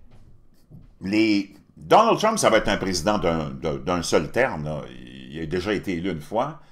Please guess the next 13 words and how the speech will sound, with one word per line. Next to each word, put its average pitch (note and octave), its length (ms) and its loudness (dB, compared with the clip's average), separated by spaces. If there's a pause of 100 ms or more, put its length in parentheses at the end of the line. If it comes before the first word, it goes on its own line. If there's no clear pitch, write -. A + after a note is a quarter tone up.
(600)
Il D3+ 80 -12
peut G2 100 -8
pas C#3 80 0
se - 100 -2
faire F#2+ 160 2
réélire E2+ 360 -2
une D2 100 -6
deuxième D2 340 -8
fois. C#3+ 360 -2 (260)
Donc, G#2+ 240 4
ces G2+ 280 0
quatre D#3 260 2
années, B2 580 2